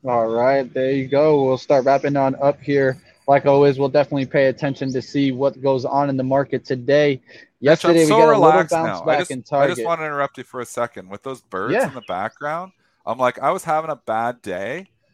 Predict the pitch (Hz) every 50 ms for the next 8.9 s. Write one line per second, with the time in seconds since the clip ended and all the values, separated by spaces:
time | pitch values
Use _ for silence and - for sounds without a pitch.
0 | _ _ _ - 110 - 139 139 147 151 147 - 143 131 120 - - _ 110 110
1 | 117 131 127 - - - _ - 123 127 131 135 131 123 - - 95 92 107 117
2 | - - 165 165 170 - 156 147 _ _ 180 185 185 185 196 185 170 170 185 226
3 | 247 - - - - - 90 - - - 117 151 196 - - - - 151 156 165
4 | 170 180 180 - 165 170 165 - - 147 160 170 123 85 - _ _ - 151 156
5 | - 196 - - 175 170 - _ _ _ 170 170 175 180 - _ - - _ 151
6 | 170 - 175 - _ _ - 95 90 87 87 - _ _ _ _ _ 104 127 139
7 | 143 147 143 143 135 131 135 139 131 120 - - 123 123 127 127 127 - 120 -
8 | - 120 - - - 120 117 123 120 - 120 123 120 - - - 120 123